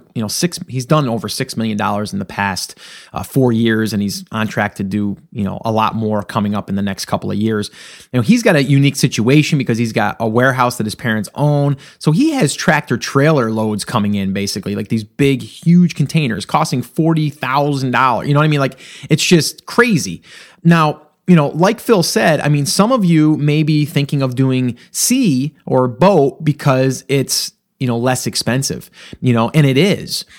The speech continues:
But like I said, when you're first starting out, it, it just brings a whole nother list of hurdles and obstacles and things that you're gonna have to manage and have to kinda connect together. And I love it that Phil came in and he's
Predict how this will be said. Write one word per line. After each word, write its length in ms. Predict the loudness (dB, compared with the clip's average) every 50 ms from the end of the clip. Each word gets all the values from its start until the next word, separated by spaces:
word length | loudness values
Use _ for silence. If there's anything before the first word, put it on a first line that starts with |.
| -20 _ _ _
But 260 | -2 2 2 2 2
like 220 | 4 2 2 2 2
I 100 | 2 0
said, 300 | 2 2 2 2 2 2
when 120 | 0 0
you're 180 | 2 2 0 0
first 320 | 0 0 0 2 2 2
starting 380 | 2 4 4 4 4 2 0 -2
out, 320 | -2 0 0 -2 -2 0 0
it, 260 | 0 0 0 -4 _ _
it 120 | 0 0
just 280 | 2 2 0 0 2 2
brings 260 | 2 4 4 4 2 0
a 100 | -2 -4
whole 600 | -4 -4 -2 0 2 2 4 4 4 4 2 0 0 0
nother 640 | 2 2 4 4 4 4 4 2 2 0 0 0
list 600 | -2 -2 0 0 0 0 0 -2 -4 -8 -12 -16 _ -20 -20 _ _ -4
of 120 | -4 -4
hurdles 600 | 0 2 2 4 4 4 2 2 0 -2 -4 -6 -6
and 180 | -6 -6 -6 -6 _ _ -2
obstacles 840 | -2 0 0 -2 -4 -8 -6 -2 -2 0 0 0 0 -2 -4 -8 -12 -10 -6
and 140 | -6 -6 0
things 280 | 2 2 4 4 4 2
that 100 | 0 0
you're 140 | 0 0
gonna 140 | 0 0 0
have 200 | 0 0 -2 -2 -2
to 80 | -2
manage 680 | -2 0 0 0 0 0 0 0 0 -2 -2 -4 -8 -12 -18 -20 _ _
and 140 | -6 -4 -2
have 220 | -2 -2 -2 -2 -2
to 200 | -2 -2 -2 -2 -2
kinda 240 | 0 0 0 0
connect 460 | -4 -6 -4 -2 0 0 0 -2 -4 _ _ _ _ -6
together. 600 | -6 -4 0 0 2 2 2 2 0 0 -2 -4 -8 -16 -20 -20 _ -16 -2 2
And 80 | 2
I 60 | 4
love 260 | 4 4 4 4 4 2
it 120 | 2 2
that 160 | 2 0 0 0
Phil 200 | 2 2 2 2
came 280 | 2 0 0 0 0
in 100 | 0 0
and 80 | 0 0
he's 300 | 0 0 0 -2 -4 -8